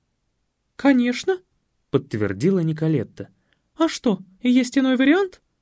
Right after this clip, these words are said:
У тебя вполне удобно, поэтому я спокойно предоставила Анне комнату для ее мальчика. Кстати, надо куда-то деть собаку.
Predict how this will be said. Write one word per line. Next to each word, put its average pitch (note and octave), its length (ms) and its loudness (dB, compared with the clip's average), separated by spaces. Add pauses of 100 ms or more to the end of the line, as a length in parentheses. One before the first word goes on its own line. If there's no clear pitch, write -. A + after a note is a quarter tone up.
(160)
У C#4+ 80 6
тебя D4+ 260 2
вполне C#4+ 480 2
удобно, D#4 640 4 (220)
поэтому C#4 340 4
я B3+ 140 2
спокойно F4+ 640 2
предоставила B3 880 0
Анне F4+ 260 0
комнату F4 600 2
для B3+ 120 2
ее A#3+ 220 0
мальчика. A3+ 480 -2 (560)
Кстати, - 500 -4 (280)
надо C#4+ 420 6
куда-то C#4+ 400 4
деть C#4 280 6
собаку. F3+ 540 -2